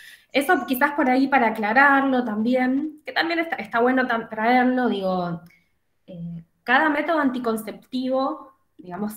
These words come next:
eh, tiene lo que nosotros trabajamos sobre lo que se llaman criterios médicos de elegibilidad. Es una palabra medio larga, ¿no? Que son criterios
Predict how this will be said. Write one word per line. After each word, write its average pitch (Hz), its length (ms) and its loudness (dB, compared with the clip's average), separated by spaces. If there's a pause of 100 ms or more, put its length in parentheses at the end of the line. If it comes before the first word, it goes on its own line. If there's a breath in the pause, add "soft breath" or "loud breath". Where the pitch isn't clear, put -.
eh, 170 180 -8
tiene 220 520 0
lo 180 160 -10
que 160 260 -16
nosotros 226 360 -6
trabajamos 226 500 0
sobre 185 200 -6
lo 180 120 -2
que 175 80 -10
se - 80 -16
llaman 220 300 0
criterios 220 640 -4
médicos 220 640 -6
de 180 360 -6
elegibilidad. 175 1080 -2
Es - 80 -18
una 190 160 -2
palabra 190 340 0
medio 180 280 -4
larga, 165 380 -2
¿no? 196 280 -10 (560 soft breath)
Que 233 80 -4
son 302 200 0
criterios 339 600 0